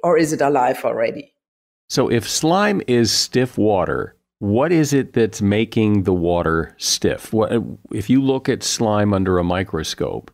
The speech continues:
Speaker 2: and it, a lot of it, as you say, is water, but what, what else is in there that's doing that and making, giving slime that characteristic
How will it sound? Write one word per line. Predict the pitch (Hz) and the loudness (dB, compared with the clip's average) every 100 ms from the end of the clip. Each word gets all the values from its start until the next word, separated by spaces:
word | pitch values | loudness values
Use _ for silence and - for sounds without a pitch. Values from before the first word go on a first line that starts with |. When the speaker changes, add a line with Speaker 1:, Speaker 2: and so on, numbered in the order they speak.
| _ _ _ _ _ _ - | _ _ _ _ _ _ -4
Speaker 2:
and | 90 82 - | -2 -2 -4
it, | - 71 - | -10 -10 -4
a | |
lot | 90 80 | -2 -2
of | 80 | -2
it, | 78 | -2
as | 78 80 | -4 -6
you | 76 | -2
say, | 92 | -2
is | 82 107 | 0 0
water, | 117 110 95 | -2 0 -2
but | 104 | -2
what, | 110 139 160 - | 0 -2 -2 -6
what | 123 139 170 | -2 0 0
else | 175 - | 0 0
is | 117 | -2
in | - 139 131 | 0 2 2
there | 104 | 2
that's | 101 85 98 | 0 -2 -6
doing | 85 104 110 113 101 | -2 2 2 4 2
that | 90 82 | 0 0
and | 80 85 | -2 0
making, | 87 104 107 95 98 - 92 | -2 0 0 2 0 -2 -2
giving | 110 113 107 | -2 0 -2
slime | 104 110 98 95 | -2 -2 0 0
that | 92 82 - | -2 -4 -4
characteristic | 104 98 95 - - 82 87 - 92 80 - | -2 0 0 -4 -4 -2 -2 -2 -2 -4 -10